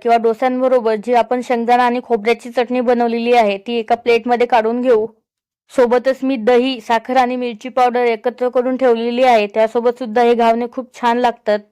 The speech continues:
इथे तुम्ही बघू शकता की उपवासाची घावणे किंवा नीर डोसा मस्त मऊ लुसलुशीत झालेला आहे आणि याला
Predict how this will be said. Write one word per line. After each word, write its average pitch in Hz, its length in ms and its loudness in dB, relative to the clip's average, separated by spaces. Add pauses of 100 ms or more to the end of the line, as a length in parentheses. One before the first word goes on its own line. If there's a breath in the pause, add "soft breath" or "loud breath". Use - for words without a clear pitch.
(500)
इथे 233 180 -4
तुम्ही 269 240 2
बघू 240 260 2
शकता 262 380 0
की 233 140 -4
उपवासाची 240 580 -4
घावणे 240 440 0
किंवा 226 300 0
नीर 233 260 -2
डोसा 233 320 0
मस्त 214 400 -4
मऊ 233 280 0
लुसलुशीत 233 560 -6
झालेला 226 320 2
आहे 208 260 0 (380 soft breath)
आणि 208 160 -2
याला 220 140 4